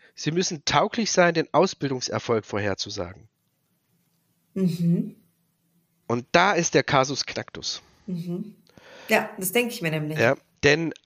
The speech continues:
Speaker 1: ein Mathematiktest wird nicht den Ausbildungserfolg für Notfallsanitäter vorhersagen.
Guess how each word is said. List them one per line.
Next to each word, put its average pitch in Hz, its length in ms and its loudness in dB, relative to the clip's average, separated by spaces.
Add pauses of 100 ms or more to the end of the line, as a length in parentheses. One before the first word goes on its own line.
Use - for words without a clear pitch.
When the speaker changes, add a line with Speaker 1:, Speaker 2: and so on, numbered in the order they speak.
Speaker 1:
ein 127 300 4
Mathematiktest - 1160 0 (420)
wird 151 240 0
nicht 208 300 2
den 175 120 4
Ausbildungserfolg 143 1300 2
für - 180 -4
Notfallsanitäter 123 800 0
vorhersagen. 98 720 -8